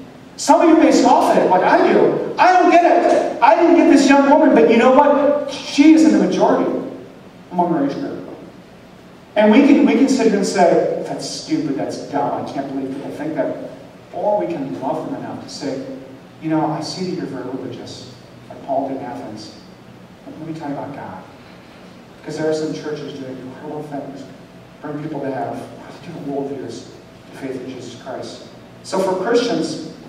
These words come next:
we need to move beyond because arguments. Many of you are like me.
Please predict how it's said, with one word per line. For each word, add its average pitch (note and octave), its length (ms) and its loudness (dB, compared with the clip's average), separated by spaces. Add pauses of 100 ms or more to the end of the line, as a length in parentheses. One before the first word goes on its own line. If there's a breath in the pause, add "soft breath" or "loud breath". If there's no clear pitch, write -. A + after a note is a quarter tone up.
(760)
we F3 100 -4
need G#3+ 220 0
to F#3 60 -2
move F3 260 -2
beyond D#3 560 0 (380)
because D#3+ 320 0
arguments. B2+ 640 -6 (1160)
Many A#3 280 4
of - 60 6
you - 140 2
are E3 180 6
like E3 140 2
me. - 380 -4